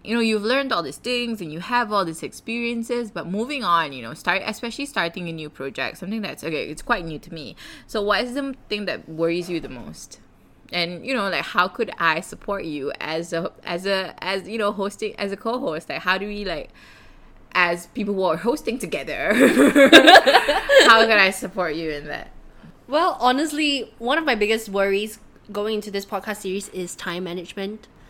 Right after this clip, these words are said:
Speaker 2: I'm pretty
Speaker 1: Mm.
Speaker 2: sure a lot of people tell you things like, "Oh, when you're in uni, you really will learn about time management." I thought that was just, like, you know, a phase that you go through in terms of time management, but now that it's summer and,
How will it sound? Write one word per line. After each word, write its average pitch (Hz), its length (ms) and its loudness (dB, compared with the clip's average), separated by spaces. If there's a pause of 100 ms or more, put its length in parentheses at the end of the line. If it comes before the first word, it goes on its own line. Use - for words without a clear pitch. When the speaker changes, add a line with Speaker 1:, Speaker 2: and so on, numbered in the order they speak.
Speaker 2:
I'm 220 120 -6
pretty 370 140 0
Speaker 1:
Mm. 381 40 -6
Speaker 2:
sure 403 80 2
a 247 40 4
lot 226 180 4
of - 40 -12
people 190 340 -6 (260)
tell 185 240 -4
you 180 120 -4
things 175 320 -6
like, 170 220 -8
"Oh, 214 220 -2
when 196 160 -4
you're 185 100 -4
in 180 100 -6
uni, 208 320 0
you 180 120 2
really 202 420 -6
will 196 220 -2
learn 196 200 0
about 185 220 -8
time 185 220 -6
management." 175 540 -8 (560)
I 311 220 4
thought 233 480 0 (540)
that 190 280 -4
was 180 240 -6
just, 196 380 -6
like, 170 320 -10 (840)
you 220 160 -2
know, 202 160 -2
a 185 60 0
phase 285 320 -2
that 226 100 4
you 214 120 -2
go 190 160 -4
through 190 220 -4
in 175 140 -6
terms 190 200 -6
of 170 60 -12
time 185 220 -8
management, 180 400 -8
but 170 140 -8 (440)
now 214 180 2
that 214 300 -4
it's 196 200 -8
summer 220 720 0
and, 180 500 -8